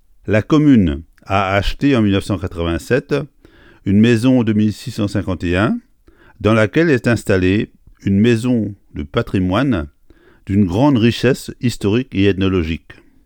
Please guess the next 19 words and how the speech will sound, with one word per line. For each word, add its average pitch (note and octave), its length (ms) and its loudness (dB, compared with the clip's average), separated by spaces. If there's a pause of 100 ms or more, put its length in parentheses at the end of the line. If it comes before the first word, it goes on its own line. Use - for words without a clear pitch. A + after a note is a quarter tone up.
(340)
On G#2 120 4
y A2+ 100 6
voit A#2+ 220 2
notamment A#2+ 460 0
les C3 140 0
costumes A2+ 440 0
traditionnels, G2+ 920 -2 (360)
hommes A#2+ 220 0
et F#2+ 60 -2
femmes, G#2+ 420 -4 (800)
portés B2 340 0
à B2+ 80 4
Lampol A#2 420 0
Gimilio G2 520 0 (320)
au G#2+ 120 -2
début G2+ 320 -2
du A2 120 -2
vingtième G2+ 340 0
siècle. - 400 -6